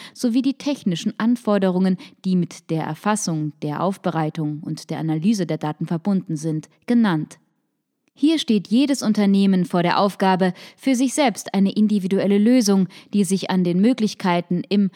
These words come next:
sowie den Anforderungen an das Unternehmen orientieren, zu finden.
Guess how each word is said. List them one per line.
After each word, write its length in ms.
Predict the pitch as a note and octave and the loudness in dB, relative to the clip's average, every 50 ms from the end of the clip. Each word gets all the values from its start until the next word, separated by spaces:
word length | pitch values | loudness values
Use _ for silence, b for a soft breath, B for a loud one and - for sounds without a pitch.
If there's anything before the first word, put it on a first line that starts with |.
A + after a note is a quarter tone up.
| B B - | B B -8
sowie 320 | - F3 E3 D#3+ F3 E3+ | -6 -4 -2 0 0 0
den 240 | D#3 - D#3+ D#3+ - | 0 0 -2 -2 -2
Anforderungen 680 | - F#3+ G3 F#3 - - F3 E3+ D#3+ D#3+ D#3+ D#3+ D#3+ - | 0 0 -2 -2 -2 -2 -2 -2 0 0 -2 -2 -2 -2
an 260 | - G#3+ A3+ A3 G3 | 0 2 2 2 2
das 180 | D#3+ D#3+ D#3+ - | 2 0 -2 -4
Unternehmen 640 | - F3 E3 F3+ E3+ E3+ E3+ F3 F3 E3+ F3 - - | -4 -4 -2 -2 -2 -2 0 0 0 0 -2 -2 -2
orientieren, 680 | E3+ F3 F3 F3 E3+ E3 - G#3+ A3 A3 F#3+ G3 F#3+ F3 B B B _ | -2 -2 0 -2 -2 -2 0 0 2 2 4 2 2 0 B B B _
zu 120 | - C#4+ | -6 -6
finden. 600 | B3+ - D4+ D4 A3 D#3+ D3 - C#3+ C#3 C#3 D3 | -4 -2 0 0 2 0 0 -2 -6 -6 -6 -8